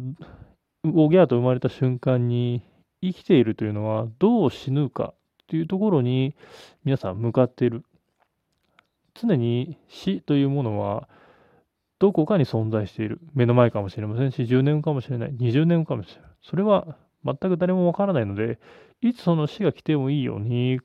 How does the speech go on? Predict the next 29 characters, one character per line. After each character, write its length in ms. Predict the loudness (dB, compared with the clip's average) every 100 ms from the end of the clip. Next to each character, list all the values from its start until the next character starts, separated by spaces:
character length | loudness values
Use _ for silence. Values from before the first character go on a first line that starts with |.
| _ _ _ _
準 220 | 0 2
備 140 | 0
を 60 | -2
し 100 | -2
て 120 | -2
い 80 | -2
く 80 | -4 _
こ 100 | -8
と 120 | -6
は 100 | -6
必 240 | -6 -4
要 80 | 0
な 100 | 0
の 80 | -2
か 120 | -10 _ _ -20 -20 -20 -20 -20 -20 _ -4
な。 60 | 0
そ 80 |
の 100 | 2
た 100 | 2
め 120 | 2 2
に 80 |
も 220 | 2 2 -2
悔 240 | -2 0
い 80 | 0
を 60 | 0
残 260 | 0 0
さ 100 | 2
な 100 | 0
い 140 | -4